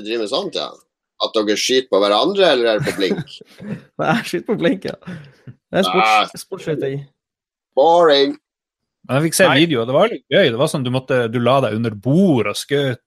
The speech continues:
Speaker 3: og
Speaker 2: Ja, det var sånn
Speaker 3: Det er sånn
Speaker 2: luke,
Speaker 3: her weird.
Speaker 2: og, ja, mye sånn ukomfortable stillinger, og... For å gjøre det
Speaker 1: Er det
Speaker 2: vanskelig,
Speaker 1: med,
Speaker 2: liksom.
Speaker 1: er det med revolvere eller med rifle?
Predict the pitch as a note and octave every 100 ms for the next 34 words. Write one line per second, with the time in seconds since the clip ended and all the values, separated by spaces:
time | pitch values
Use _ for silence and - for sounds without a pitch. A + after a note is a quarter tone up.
0 | - G#2+ G#2+ G2+ _ _ - A2 D3+ A3
1 | D#3 C#3 D3+ F3 - C#3 D3 C#3+ B2+ C3
2 | B2 C#3 D#3 A#3 D#3+ D3+ D3+ D3+ E3+ G3
3 | F3 F#3 C#3 - C#3 D3 D3 - - -
4 | _ - A2+ D#2+ D#3+ _ _ D#3+ D#3 C#3+
5 | A#2+ C3+ C3+ C3 B2+ - - - A#2 A2
6 | - _ _ _ A#2+ C3+ C3 B2+ C3 C3+
7 | A3+ F#3+ C3 A#2 G#2+ A2 G#2+ A2+ - G2
8 | G2